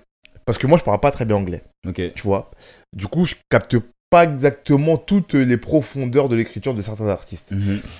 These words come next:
Speaker 1: Mais en me documentant, je me rends compte, tu vois. Et j'avais vu un documentaire sur Eminem, euh, où des mecs analysaient ses textes et montraient comment ils construisaient ses textes.
Speaker 2: Ok.
Speaker 1: Tu vois.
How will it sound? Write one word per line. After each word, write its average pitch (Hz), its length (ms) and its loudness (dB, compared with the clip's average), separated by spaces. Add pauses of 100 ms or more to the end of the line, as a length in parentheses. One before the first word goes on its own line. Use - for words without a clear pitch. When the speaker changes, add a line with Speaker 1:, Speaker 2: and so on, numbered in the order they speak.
(120)
Speaker 1:
Mais 104 120 2
en 110 100 6
me 107 160 0
documentant, 123 720 2
je 113 100 -4
me 120 80 -2
rends 107 160 2
compte, 90 240 -8
tu - 100 -20
vois. 87 280 -8
Et 101 60 -4
j'avais 117 140 2
vu 170 80 2
un 196 60 2
documentaire 135 400 0
sur 123 120 -2
Eminem, 123 420 2 (140)
euh, 101 260 4 (1120)
où 135 140 6
des 113 180 6
mecs 180 340 2
analysaient 139 480 0
ses 107 60 -2
textes - 500 -6 (140)
et 120 100 4
montraient 147 440 4
comment 151 260 0
ils 151 40 -4
construisaient 156 420 -4
ses - 160 -8
textes. - 240 -12 (220)
Speaker 2:
Ok. 95 160 -6 (260)
Speaker 1:
Tu - 120 -14
vois. 101 240 -4